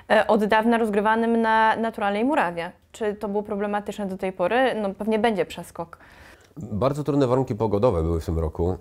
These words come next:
Speaker 2: <clears throat> Taka zima, jak, jak nas, e, zastała, to, to nie, od niepamiętnych czasów tak było. Faktycznie to w pewien sposób wpłynęło na sposób, e, i, i styl do,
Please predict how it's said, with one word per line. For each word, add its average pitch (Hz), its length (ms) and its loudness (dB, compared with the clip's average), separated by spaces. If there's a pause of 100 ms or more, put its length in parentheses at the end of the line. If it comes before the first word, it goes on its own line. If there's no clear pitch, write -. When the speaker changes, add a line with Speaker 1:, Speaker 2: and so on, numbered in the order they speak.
(120)
Speaker 2:
<clears throat> 95 220 0
Taka 90 240 2
zima, 85 340 2
jak, 78 320 0
jak 80 220 -2
nas, 82 300 -2
e, 82 180 0
zastała, 82 460 0
to, 78 480 0
to 87 120 -2
nie, 92 240 2
od 98 120 4
niepamiętnych 92 440 2
czasów 87 260 -2
tak 85 120 0
było. 80 360 0 (280)
Faktycznie - 460 -2
to 92 200 2
w - 60 -10
pewien 90 240 0
sposób 87 340 -4
wpłynęło 107 420 4
na 90 100 2
sposób, 85 480 -2
e, 78 420 0
i, 82 300 -4
i 95 40 -4
styl 110 240 0
do, 98 100 2